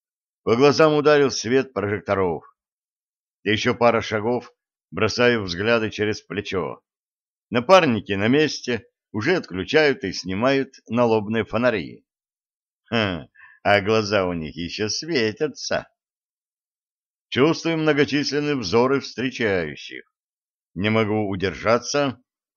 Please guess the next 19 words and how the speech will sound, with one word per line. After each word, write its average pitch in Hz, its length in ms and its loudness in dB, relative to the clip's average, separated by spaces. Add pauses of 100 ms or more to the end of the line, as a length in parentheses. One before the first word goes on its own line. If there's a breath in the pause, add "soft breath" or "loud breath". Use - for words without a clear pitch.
(120)
отвечаю 120 640 2
нахальной 127 600 2
усмешкой 127 520 -4
черного 98 580 0
теха. 76 460 -8 (640)
Все, 101 720 2 (540)
победа! 90 960 0 (1300)
Легкий 104 400 2
гул 95 260 -4
голосов, 95 580 -2 (520)
физически 101 680 -4
ощущаю, 101 760 -2
как 92 180 -6
спадает 95 460 0
напряжение 101 680 -2
и 92 80 0
ожидание 85 800 -2
в 64 80 -16
зале. 62 560 -4